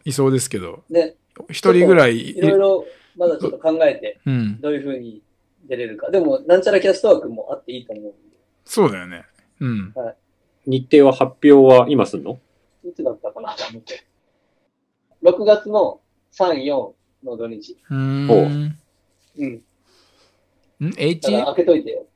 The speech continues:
Speaker 1: スリーね。え、何すればいいの？俺開けといて。
Speaker 2: 一緒に走るんです。
Speaker 1: ペーサー？
Speaker 2: いやいや、スリー、三周。
Speaker 1: あ、それはないな。俺は。エイチツーなら、エイチツーもないな。エイチワンってないの？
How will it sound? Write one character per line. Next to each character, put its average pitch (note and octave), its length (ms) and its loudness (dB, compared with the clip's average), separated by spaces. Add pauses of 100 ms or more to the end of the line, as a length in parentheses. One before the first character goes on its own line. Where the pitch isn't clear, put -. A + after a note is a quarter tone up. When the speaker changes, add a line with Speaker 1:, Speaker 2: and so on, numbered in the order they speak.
(300)
Speaker 1:
ス - 220 -10
リ D#3+ 140 0
ー G2+ 40 -6
ね。 F#2+ 260 -12 (640)
え、 D3 100 -6 (120)
何 F3 200 0
す A#2+ 80 -4
れ A2+ 60 -4
ば G2+ 100 -10
い - 20 -12
い F#2 40 -12
の？ G2 80 -12
俺 G2 100 -8
開 F#2+ 100 -12
け A2+ 60 -16
と G#2 100 -12
い F2+ 60 -16
て。 - 120 -20 (300)
Speaker 2:
一 D#3+ 60 -4
緒 D#3+ 140 2
に D#3 80 0
走 D#3 180 -4
る B2 60 -2
ん - 40 -8
で G#2 60 -14
す。 - 180 -20 (280)
Speaker 1:
ペ C3 160 -2
ー - 20 0
サ D#3+ 260 -6 (320)
ー？ D3 40 -6
Speaker 2:
い D3 40 0
や C#3 80 2
い B2 60 0
や、 G#2+ 120 -8 (340)
ス - 180 -10
リ - 180 -8
ー、 - 40 -20
三 C3 240 -2
周。 A#2 260 -8 (320)
Speaker 1:
あ、 C3 140 -4
そ - 120 -4
れ F#3 80 2
は G#3+ 140 4
な F#3+ 140 2
い A2 80 -2
な。 E2+ 260 -16
俺 C3 160 -2
は。 A2 260 -6 (360)
エ D#3+ 80 -2
イ E3+ 80 -2
チ F3 140 -6
ツ F#3+ 160 0
ー D#3+ 40 2
な A#2 100 -2
ら、 - 200 -10 (120)
エ D3+ 60 -2
イ F3 60 -4
チ G3+ 120 -4
ツ B3+ 140 -2
ー B3+ 60 6
も C#3 100 2
な C3 140 4
い - 20 -4
な。 G#2+ 100 -6
エ D#3+ 100 4
イ F3+ 100 2
チ - 120 -2
ワ G3 140 6
ン E3+ 100 -4
っ - 20 -16
て A#2+ 120 -12
な G2+ 120 -8
い F#2+ 40 -16
の？ F#2 80 -20